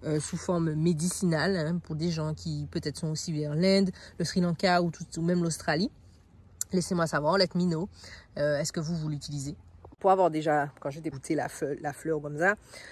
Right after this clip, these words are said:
c'est très amer. Donc, euh, moi, je ne m'avancerai pas sur, euh, en fait, le, le manger comme ça. Je ne pense pas que la fleur est comestible. J'anticipe déjà vos questions,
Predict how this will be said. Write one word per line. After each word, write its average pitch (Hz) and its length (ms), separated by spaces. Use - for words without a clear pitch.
c'est 160 120
très 202 280
amer. 151 440
Donc, 160 240
euh, 135 140
moi, 160 140
je 160 120
ne 156 200
m'avancerai 151 480
pas 147 200
sur, 147 400
euh, 139 160
en 147 80
fait, - 340
le, 156 300
le 147 140
manger 151 360
comme 156 160
ça. 175 160
Je 175 100
ne 160 60
pense 156 200
pas 165 120
que 160 80
la 147 140
fleur 170 380
est 156 80
comestible. 160 480
J'anticipe 156 400
déjà 139 240
vos 127 100
questions, 123 340